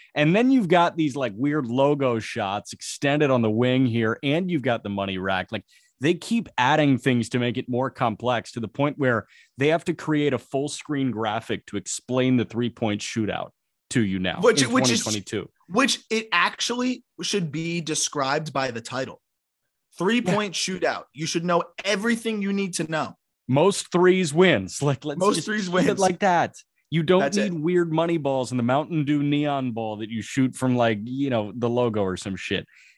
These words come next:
Speaker 1: But that's where we're headed with this ghost win shit.
Speaker 2: Yeah, I'm good.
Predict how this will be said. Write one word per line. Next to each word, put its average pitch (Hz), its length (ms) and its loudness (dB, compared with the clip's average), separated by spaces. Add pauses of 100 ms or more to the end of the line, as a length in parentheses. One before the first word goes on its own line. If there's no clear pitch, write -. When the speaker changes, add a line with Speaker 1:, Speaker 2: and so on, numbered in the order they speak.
(100)
Speaker 1:
But 143 140 4
that's 190 260 0
where 226 120 6
we're 220 120 4
headed 247 360 4
with 143 120 2
this 156 160 2
ghost 185 500 -2
win 92 300 -6
shit. - 360 -6 (760)
Speaker 2:
Yeah, 139 220 -8 (120)
I'm 131 140 -8
good. 113 300 -10